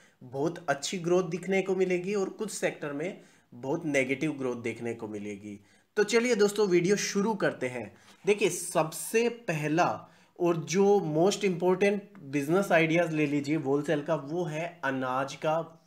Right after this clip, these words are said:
होलसेल का बिजनेस। अनाज में जैसे गेहूं, चावल, चीनी, बाजरा, पशु आहार इत्यादि। ये मैं इसलिए बता रहा हूं दोस्तों, क्योंकि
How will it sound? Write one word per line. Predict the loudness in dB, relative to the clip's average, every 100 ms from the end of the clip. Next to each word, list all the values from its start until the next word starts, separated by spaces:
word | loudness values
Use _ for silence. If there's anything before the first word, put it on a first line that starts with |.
| -10
होलसेल | -6 -6 -4 -4 -4
का | -4 -4
बिजनेस। | -4 -10 -8 -8 -10 -12 -20 _ _ _ _ _ 0
अनाज | 4 6 6 4
में | 4 2 2 2
जैसे | 0 2 -2
गेहूं, | 0 0 2 4 2
चावल, | 2 2 4 6 4 2 -2 -8 -20 _ _ -4
चीनी, | 2 6 6 6
बाजरा, | 4 6 6 6 6 6
पशु | 6 2 0 0
आहार | 0 2 2 0 -4
इत्यादि। | -4 -2 -2 -4 -14 -18 -20 _ 0
ये | 4 6
मैं | 4 2
इसलिए | -2 -2 0 0 2
बता | 2 6 4
रहा | 4
हूं | 0 -2
दोस्तों, | -4 -6 -4 -6 -8 -20 _ _
क्योंकि | 2 2 0 -4 -4 -8